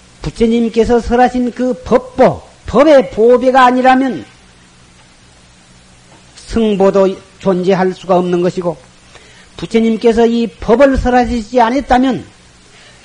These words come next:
아무리 부처님께서 이 세상에 탄생하셔서 성불을 하셨다 한들 우리 중생에게 미치는 이익이 무엇이겠습니까?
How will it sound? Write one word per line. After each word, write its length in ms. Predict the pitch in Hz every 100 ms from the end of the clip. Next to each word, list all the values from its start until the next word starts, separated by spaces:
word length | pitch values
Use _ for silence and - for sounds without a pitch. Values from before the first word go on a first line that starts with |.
| - - _ _ - _ _ _
아무리 600 | 143 175 180 180 180 170 - _ _
부처님께서 580 | - 180 175 165 175 160
이 160 | 160
세상에 480 | 151 165 156 165 165
탄생하셔서 920 | - 170 170 151 160 156 165 170 160 - - _ _ - - _ _ _ _ _ _ _ _
성불을 460 | - 285 262 240 240
하셨다 420 | 220 214 233 -
한들 480 | 202 226 220 226 226 - - - - _ - - -
우리 420 | 185 185 175 156
중생에게 680 | - 170 156 165 165 156 160
미치는 600 | 151 170 180 165 165 160 -
이익이 640 | 220 277 277 254 285 196 123
무엇이겠습니까? 640 | 170 165 151 139 107 -